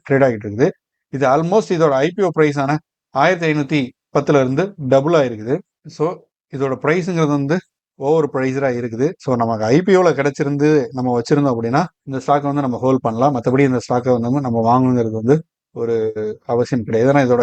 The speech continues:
கேபிட்டல் பிளஸ் வந்து பி இ ரேஷியோலாம் கம்பேர் பண்ணும்போது இது வந்து ஓவர் வேல்யூட் ஸ்டாக்கா தான் வந்து இருக்குது. So மார்க்கெட் வந்து இப்போ ஒரு அப் ட்ரெண்ட்ல இருக்குது. இருந்தாலுமே மார்க்கெட் Nifty ஃபிஃப்டி மெயின் இண்டெக்ஸா இருக்கக்கூடிய இந்த Nifty ஃபிஃப்டிங்கிறது வந்து ஒரு சைடு வேஸ்ல தான் வந்து மூவ் ஆகிட்டு இருக்குது.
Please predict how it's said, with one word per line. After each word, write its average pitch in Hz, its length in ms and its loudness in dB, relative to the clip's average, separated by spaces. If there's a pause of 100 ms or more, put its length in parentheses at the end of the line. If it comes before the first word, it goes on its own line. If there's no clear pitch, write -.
(140)
கேபிட்டல் 151 480 2
பிளஸ் 131 240 -4
வந்து 131 140 -4
பி 139 120 -2
இ 147 120 4
ரேஷியோலாம் 127 480 0
கம்பேர் 131 340 -2
பண்ணும்போது 120 420 -2 (420)
இது 131 140 -8
வந்து 131 220 -6
ஓவர் 135 260 2
வேல்யூட் 123 320 -2
ஸ்டாக்கா 123 320 -2
தான் 117 160 -2
வந்து 120 140 0 (140)
இருக்குது. 117 300 -2 (180)
So - 180 -8
மார்க்கெட் 175 420 -2
வந்து 175 160 -4
இப்போ 165 120 -2
ஒரு 147 100 4
அப் 131 160 -4
ட்ரெண்ட்ல 175 360 2
இருக்குது. 131 300 2 (160)
இருந்தாலுமே 135 460 2
மார்க்கெட் 143 420 0 (140)
Nifty 131 300 -2
ஃபிஃப்டி 143 300 0 (400)
மெயின் 151 300 -2 (140)
இண்டெக்ஸா 131 380 0
இருக்கக்கூடிய 123 380 0
இந்த 117 140 -2
Nifty 120 240 0
ஃபிஃப்டிங்கிறது 120 500 0
வந்து 123 180 2 (420)
ஒரு 127 120 -4
சைடு 147 260 2
வேஸ்ல 131 260 0
தான் 135 120 -4
வந்து 147 140 -2
மூவ் 123 180 -2
ஆகிட்டு 123 280 0
இருக்குது. 107 240 0